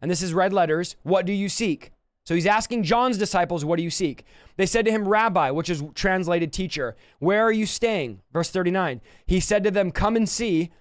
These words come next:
They came and saw where he was staying and remained with him that day. Now it was about the tenth hour. So here they are,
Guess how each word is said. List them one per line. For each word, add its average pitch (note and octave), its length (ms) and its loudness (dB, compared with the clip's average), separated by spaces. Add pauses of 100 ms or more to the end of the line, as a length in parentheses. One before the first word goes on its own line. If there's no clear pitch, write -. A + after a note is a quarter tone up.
(180)
They F3+ 120 2
came G#3+ 300 0
and G#3 100 -2
saw G3+ 220 2
where G3 140 2
he G3+ 100 -2
was F#3+ 100 -4
staying E3 340 -2
and D#3+ 140 -4
remained F3+ 320 0
with F#3+ 120 -2
him F#3 120 -4
that E3 200 -2
day. C#3 280 0 (180)
Now E3 300 0
it F3+ 120 -2
was F3 180 -2
about D3 420 0
the D3 80 -6
tenth C#3+ 500 -6 (200)
hour. D#3 500 2 (760)
So E3 160 0
here F#3+ 240 2
they A#3+ 120 4
are, F3+ 360 2